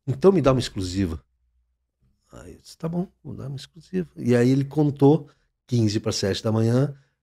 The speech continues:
na Rádio Gaúcha, e fez uma entrevista ao vivo comigo. Bom, cara, ó, encheu de repórter, encheu, era luz, luz, luz.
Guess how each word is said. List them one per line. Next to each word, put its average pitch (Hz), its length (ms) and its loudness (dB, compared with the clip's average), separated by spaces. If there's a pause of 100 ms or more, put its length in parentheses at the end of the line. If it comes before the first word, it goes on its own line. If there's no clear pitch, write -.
(120)
na 123 420 2
Rádio 98 340 -4
Gaúcha, 131 560 2 (760)
e 135 80 -2
fez 135 220 2
uma 139 100 2
entrevista 139 520 2
ao 143 160 4
vivo 139 380 0
comigo. 143 460 0
Bom, 131 240 2
cara, 73 320 -12 (600)
ó, 107 240 -4 (1120)
encheu 127 560 -2
de 80 100 -16
repórter, 80 460 -20 (280)
encheu, 101 420 -4
era 101 320 -10
luz, 113 500 -10
luz, 113 300 -8
luz. 110 320 -6